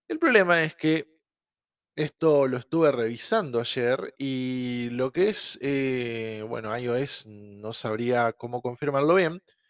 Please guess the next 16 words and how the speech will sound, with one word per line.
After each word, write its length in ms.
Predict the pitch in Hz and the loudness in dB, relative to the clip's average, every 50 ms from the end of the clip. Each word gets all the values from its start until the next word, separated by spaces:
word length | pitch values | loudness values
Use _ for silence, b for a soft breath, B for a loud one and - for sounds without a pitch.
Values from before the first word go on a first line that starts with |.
| _ _ _ _ _ | _ _ _ _ _
pero 380 | - 151 147 147 160 175 175 - | 6 6 8 8 8 6 6 4
sé 400 | - - - - 135 127 135 139 - 113 104 - | -2 -4 -2 0 0 0 0 -2 -4 -8 -6 -4
de, 720 | 117 113 113 110 110 107 104 104 98 95 95 95 95 95 95 | -2 -2 -2 -2 -4 -4 -6 -8 -10 -12 -12 -14 -16 -16 -14
de, 120 | 101 101 101 98 95 90 _ | -16 -16 -16 -18 -20 _ _
de 80 | - 98 | -14 -14
primera 400 | - _ 110 110 117 117 127 135 | -12 _ -10 -6 -2 0 2 2
mano 320 | 135 113 110 117 131 139 | 2 0 -2 -2 0 0
de 140 | 127 113 110 | 2 2 0
que 260 | - - 139 147 - - | 0 -2 -2 -2 -2 -4
la 560 | - 113 113 113 113 113 113 117 120 117 117 | -6 -6 -4 -2 -2 0 0 0 2 2 4
versión 600 | 113 113 113 113 120 - - - 156 147 147 156 | 4 4 4 2 0 -2 -2 0 0 0 0 -2
en 220 | 143 120 123 127 135 | -4 -6 -4 -2 0
Android 500 | 139 147 143 143 131 131 135 139 143 135 120 | 0 0 0 2 2 4 4 4 4 0 -4
no 480 | 117 120 120 120 123 127 127 131 143 147 | -12 -14 -8 -4 -2 0 2 0 0 -2
está 280 | 143 - _ - 110 | -6 -6 _ -4 -4
funcionando. 800 | - - - 123 117 - - 190 220 240 220 156 120 104 90 - | -4 -4 -8 -10 -6 -2 0 2 4 4 2 2 0 -4 -8 -8